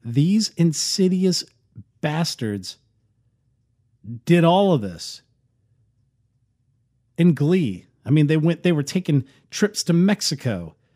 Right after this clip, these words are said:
trips to Nag's Head, trips to Florida.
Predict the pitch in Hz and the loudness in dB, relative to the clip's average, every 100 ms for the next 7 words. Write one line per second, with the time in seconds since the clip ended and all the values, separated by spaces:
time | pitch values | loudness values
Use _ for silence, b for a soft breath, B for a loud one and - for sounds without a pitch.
0 | _ - - 220 - 196 190 190 190 175 | _ -6 -2 -2 -2 0 2 4 2 0
1 | - 196 147 98 - _ _ _ _ _ | -2 0 0 -4 -14 _ _ _ _ _
2 | _ _ _ _ _ - - 226 - 214 | _ _ _ _ _ -10 -4 -4 -2 -4
3 | - 202 196 190 151 98 78 | -2 2 2 4 2 -2 -10